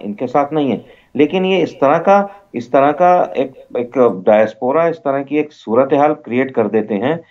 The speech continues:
कि जैसे सारा मुसलमान हमारे साथ है। मिसाल के तौर पर जैसे अभी ये जमात, तबलीगी जमात का किस्सा हुआ, मुझे, मैं तबलीगी जमात के खिलाफ नहीं हूँ, ठीक है,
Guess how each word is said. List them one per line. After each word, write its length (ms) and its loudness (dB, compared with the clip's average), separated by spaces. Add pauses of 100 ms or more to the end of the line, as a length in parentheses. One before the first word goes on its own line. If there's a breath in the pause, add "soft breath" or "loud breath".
(280 soft breath)
कि 80 0
जैसे 280 2
सारा 300 2
मुसलमान 420 -2
हमारे 260 0
साथ 320 -2
है। 80 -12 (360)
मिसाल 240 0
के 140 -4
तौर 200 0
पर 140 -4
जैसे 380 -4 (340 soft breath)
अभी 320 -4
ये 500 -4 (280)
जमात, 600 0 (840)
तबलीगी 360 -2
जमात 360 0
का 60 -6
किस्सा 300 -6
हुआ, 300 -8 (880)
मुझे, 440 2
मैं 260 2 (180)
तबलीगी 340 0
जमात 320 0
के 60 -6
खिलाफ 360 -2
नहीं 120 -10
हूँ, 120 -20 (240)
ठीक 160 -6
है, 140 -4